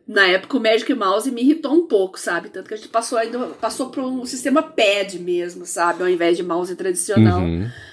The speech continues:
Speaker 1: Mas, então só não faria sentido por esse motivo, mas é, a ideia é que seja principalmente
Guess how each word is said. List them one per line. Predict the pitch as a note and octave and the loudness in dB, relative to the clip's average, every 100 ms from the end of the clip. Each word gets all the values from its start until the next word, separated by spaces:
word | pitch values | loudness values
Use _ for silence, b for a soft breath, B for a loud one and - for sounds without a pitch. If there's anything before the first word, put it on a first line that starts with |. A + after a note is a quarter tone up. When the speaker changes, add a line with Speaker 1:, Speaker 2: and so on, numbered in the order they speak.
| B - G3+ G3 | B -12 -8 -2
Speaker 1:
Mas, | F#3+ F#3+ G3 G3 G3 G3 F#3+ G3 - - D#4 | 2 4 4 2 2 2 0 -2 -8 -6 -2
então | - F#4 G4 G4+ | 2 2 2 -2
só | G4+ | 0
não | G#4+ | 0
faria | A4 F#4 G4+ | 2 2 2
sentido | G#4 F4+ G4+ G#4 | -4 -4 -2 -2
por | F4+ | 0
esse | F4 F#4 | 0 0
motivo, | G#4+ G#4 C4 A#3 A3+ | -2 0 -2 -2 -4
mas | A3 A3 B3 C4 B3+ - - - | 2 2 2 -2 -4 -8 -18 -6
é, | B3+ G#3 G#3 | 0 2 2
a | B3 | 0
ideia | B3 A3 C#4+ - | 2 2 2 0
é | C#4+ | -4
que | C#4+ | -4
seja | - C#4+ D#4+ | -4 -2 -4
principalmente | - - E4+ E4 D#4 C4+ C4+ C4+ C#4 | -6 2 2 2 0 0 -2 -4 -8